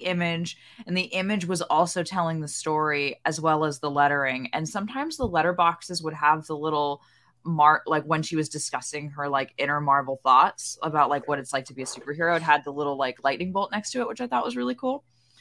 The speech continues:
So it, it felt like everything was working together between the lettering and the art and the, the, the text was really kind of coming together to make a cohesive piece.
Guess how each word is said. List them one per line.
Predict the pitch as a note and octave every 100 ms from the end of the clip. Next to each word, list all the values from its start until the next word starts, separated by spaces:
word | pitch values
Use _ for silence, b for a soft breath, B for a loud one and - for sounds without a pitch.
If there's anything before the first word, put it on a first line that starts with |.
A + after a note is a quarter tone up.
| b b -
So | A3+
it, | G3+ -
it | A3+ G#3+
felt | C#4+ C#4
like | C#4 -
everything | F#3+ G3 G3+ F#3
was | F3+ C#3+
working | D#3 D#3 D#3 C#3
together | C3 D3 C#3 C3+
between | B2 - D3
the | C#3
lettering | C#3 C#3+ D3+ D3 C#3 -
and | C#3
the | -
art | B2+ C#3 C3+ - -
and | C#3 C#3
the, | C3+ C3 A#2+ -
the, | B2+ A#2+
the | C3
text | - B2 - - - -
was | C#3+ C3+
really | C#3 C3 B2+
kind | C#3+ C3
of | C3
coming | D3+ C#3
together | B2+ B2+ C3+ C3
to | - C3+
make | C3 B2 -
a | C#3+
cohesive | - C#3 - C3+ C3 -
piece. | - C#3+ G3 -